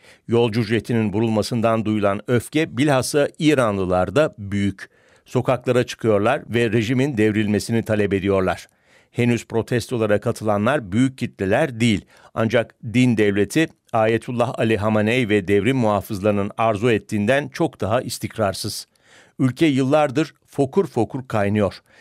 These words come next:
İran, Irak'ta, Suriye'de, Lübnan'da ve Yemen'de kendi nüfuzunu milisler ve terör yoluyla artırıyor. Ancak ekonomi işler durumda değil. Diktatörlüğün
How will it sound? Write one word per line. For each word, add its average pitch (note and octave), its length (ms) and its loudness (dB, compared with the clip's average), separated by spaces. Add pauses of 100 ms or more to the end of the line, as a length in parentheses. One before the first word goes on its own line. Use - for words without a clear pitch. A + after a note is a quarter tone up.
(240)
İran, B2+ 400 2 (160)
Irak'ta, C3+ 540 2
Suriye'de, B2+ 640 0
Lübnan'da A2 560 0
ve G#2+ 80 4
Yemen'de A2+ 600 0
kendi A2 400 -2
nüfuzunu G#2+ 640 -2 (280)
milisler A#2+ 600 0
ve C3 140 -2
terör A#2 360 2
yoluyla G#2+ 460 0
artırıyor. A#2 640 0 (240)
Ancak D3 340 -2 (100)
ekonomi B2 560 -2 (120)
işler A#2+ 440 -2
durumda G2+ 420 0
değil. G2 260 -4 (360)
Diktatörlüğün A#2+ 840 0